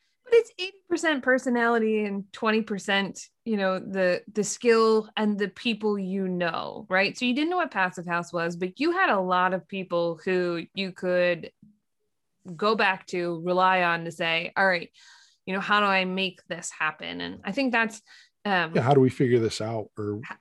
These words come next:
Speaker 2: what do
Speaker 1: how
Speaker 2: you
Speaker 1: do we
Speaker 2: think about
Speaker 1: figure this
Speaker 2: this?
Speaker 1: out, right? 'Cause it's really, it's just a puzzle on the people that
Speaker 2: Mm-hmm.
Speaker 1: you know. And,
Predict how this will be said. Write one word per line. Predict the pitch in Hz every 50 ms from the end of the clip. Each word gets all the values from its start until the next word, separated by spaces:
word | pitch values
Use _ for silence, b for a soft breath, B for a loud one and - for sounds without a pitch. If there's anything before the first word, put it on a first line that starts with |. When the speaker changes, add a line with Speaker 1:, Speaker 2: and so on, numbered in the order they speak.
| -
Speaker 2:
what | 127 123 123
do | 285
Speaker 1:
how | 320
Speaker 2:
you | 370
Speaker 1:
do | 359
we | 349 330 320
Speaker 2:
think | - 320
about | 302
Speaker 1:
figure | 262 269 254
this | 226 240 220 214 233
Speaker 2:
this? | 233
Speaker 1:
out, | 226 180 - -
right? | 190 202 208
'Cause | 214 208 214
it's | 226 214 226
really, | 247 269 262 247 202
it's | 196 190 -
just | - 247 - -
a | 226
puzzle | 226 - - 196 190 190 220 233 240 254 254 233 _ -
on | 185 208 202 196
the | 185
people | - 202 208 208 202 196 185
that | 185 175
Speaker 2:
Mm-hmm. | 175
Speaker 1:
you | 185 175 170
know. | 170 170 170 160 -
And, | - - 202 185 -